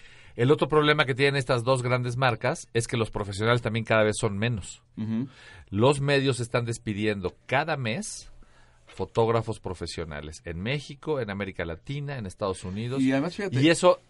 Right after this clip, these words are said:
Speaker 1: baja la compra de grandes equipos, incluso por las grandes empresas mediáticas.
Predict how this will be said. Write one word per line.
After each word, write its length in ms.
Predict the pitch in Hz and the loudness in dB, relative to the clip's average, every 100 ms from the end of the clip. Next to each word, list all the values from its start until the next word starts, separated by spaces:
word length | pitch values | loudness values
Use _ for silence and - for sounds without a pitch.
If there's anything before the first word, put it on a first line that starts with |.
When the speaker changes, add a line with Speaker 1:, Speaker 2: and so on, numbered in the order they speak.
| _ - - | _ -20 -4
Speaker 1:
baja 600 | 139 190 - 147 196 - | 2 2 2 -2 -2 -4
la 260 | 113 107 107 - | -2 0 0 -6
compra 600 | 131 156 208 202 139 131 | -2 0 0 -4 0 0
de 120 | 117 | 2
grandes 360 | 110 117 117 123 | 2 0 -2 -6
equipos, 400 | 120 131 147 123 | -8 -4 0 0
incluso 280 | 113 113 120 | -2 -8 -8
por 120 | 110 | -6
las 140 | 98 | -6
grandes 260 | 107 117 113 | -4 -6 -8
empresas 400 | 92 101 104 104 | -10 -8 -6 -6
mediáticas. 720 | 107 120 135 - - - | -4 -4 -4 -8 -20 -20